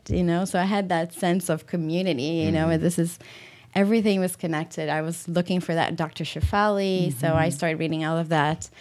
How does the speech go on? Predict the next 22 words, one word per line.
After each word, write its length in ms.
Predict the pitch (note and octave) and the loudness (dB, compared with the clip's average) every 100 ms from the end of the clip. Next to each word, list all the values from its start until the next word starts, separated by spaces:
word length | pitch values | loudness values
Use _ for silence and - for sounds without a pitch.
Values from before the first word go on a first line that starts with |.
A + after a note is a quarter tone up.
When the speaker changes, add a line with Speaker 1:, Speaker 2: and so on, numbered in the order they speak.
| - - - _ - | -20 -20 -20 _ 0
Speaker 1:
And 540 | E3 D#3+ D#3+ D#3+ D3+ | 2 2 0 -2 -4
my 260 | D#3+ D3+ F3 | 0 2 2
personal 480 | F3+ D#3 - D#3+ D3+ | 2 0 0 -2 -2
experience 420 | D3+ F#3 F3+ E3+ | -2 -2 -2 -2
was, 140 | D#3+ D#3 | -4 -6
"Okay, 240 | D#3 F3+ | -4 0
I 80 | C#3+ | 2
wanna 220 | D#3+ E3+ | 2 2
do 140 | E3+ F3 | 0 -2
something 440 | F#3+ F3+ F#3 F3 | -2 -2 0 -2
in 160 | - F3 | 0 2
that 220 | D#3 C3 | 2 0
space, 520 | - F#3+ A#3 D4 - - _ _ _ | -4 -4 -4 -6 -10 -20 _ _ _
something 400 | - F3 E3+ E3 | -4 -4 -2 0
that's 320 | D#3+ D3+ D3+ | 0 0 -2
enriching 540 | - E3 D#3+ - F3 E3+ | 0 2 2 0 0 0
for 180 | E3 D#3 | 0 -2
families, 580 | D#3+ D#3 E3+ G3 G#3 | 0 0 0 -2 -2
that 180 | D#3 D#3+ | -2 -2
can 140 | F3 E3 | 0 0
help 220 | D#3+ - | 0 0
parents 520 | E3 E3 E3 E3+ | 2 2 0 -2